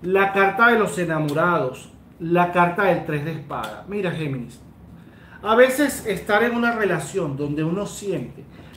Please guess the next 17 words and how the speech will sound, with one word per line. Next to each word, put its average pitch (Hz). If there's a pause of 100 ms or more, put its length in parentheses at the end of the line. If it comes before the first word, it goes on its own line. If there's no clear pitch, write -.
(120)
que 190
uno 208
es -
el 214
que 190
aporta 151 (640)
el 170
amor, 165
la 185
pasión, 190
el 175
dinero 160
y 202
absolutamente 175
todo, 175
es 139
una 165